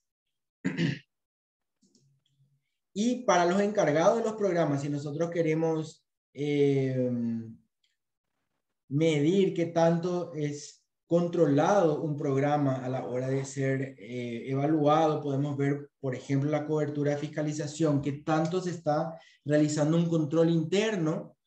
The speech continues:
o cada cuánto se está haciendo un control interno de las metas que cada una de estas,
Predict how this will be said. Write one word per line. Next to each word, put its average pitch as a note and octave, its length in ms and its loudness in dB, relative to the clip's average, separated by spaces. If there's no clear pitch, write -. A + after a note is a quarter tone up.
o D3 160 -6
cada F3 320 2
cuánto A3 340 2
se F3 100 -6
está D#3+ 200 -4
haciendo D#3 320 -2
un D#3 80 -4
control E3 320 -2
interno E3+ 640 0
de D#3 400 -2
las D3 220 -2
metas E3 520 -2
que D#3 160 -6
cada D3+ 220 -2
una D3 320 -2
de D#3+ 160 -2
estas, D#3 480 -4